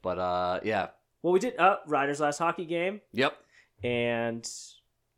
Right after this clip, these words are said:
Speaker 2: ne-, next season, I'll definitely be there for W, but w-, we obviously chatted after the game, and it still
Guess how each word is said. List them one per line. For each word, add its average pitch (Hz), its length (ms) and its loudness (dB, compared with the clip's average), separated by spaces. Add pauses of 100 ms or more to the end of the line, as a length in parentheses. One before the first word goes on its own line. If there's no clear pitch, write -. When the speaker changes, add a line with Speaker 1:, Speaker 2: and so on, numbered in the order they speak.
(400)
Speaker 2:
ne-, 170 260 0
next 208 240 0
season, 196 380 -2
I'll 147 280 2
definitely 147 600 2
be 139 440 -2
there 135 240 2
for 131 220 -2
W, 135 560 2 (420)
but 117 420 -2
w-, 131 220 -12 (360)
we 123 140 -2
obviously 113 360 -6 (240)
chatted 120 420 -2
after 113 280 -4
the 117 100 -10
game, 120 400 -2
and 110 140 -6
it - 520 -16
still 139 520 2